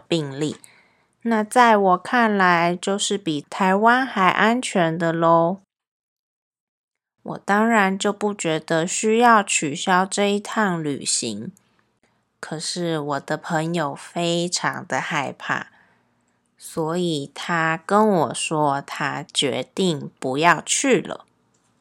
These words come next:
当时我觉得可以理解他不想去，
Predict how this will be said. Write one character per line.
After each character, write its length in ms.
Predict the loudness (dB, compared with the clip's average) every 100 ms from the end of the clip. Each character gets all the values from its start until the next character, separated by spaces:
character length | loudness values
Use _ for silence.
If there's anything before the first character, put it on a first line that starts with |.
| _ _ _ _ _ _ _
当 260 | -4 -4 -4
时 440 | -2 0 2 2
我 220 | 2 0
觉 280 | -2 -6 -8
得 340 | -4 -2 0 -2
可 360 | -6 -2 -2
以 200 | 0 -2
理 260 | -4 -6 -10
解 280 | -6 -6 -6
他 240 | -4 0 0
不 240 | 0 -4
想 320 | -2 -2 -4 -6
去， 380 | -8 -4 -4 -6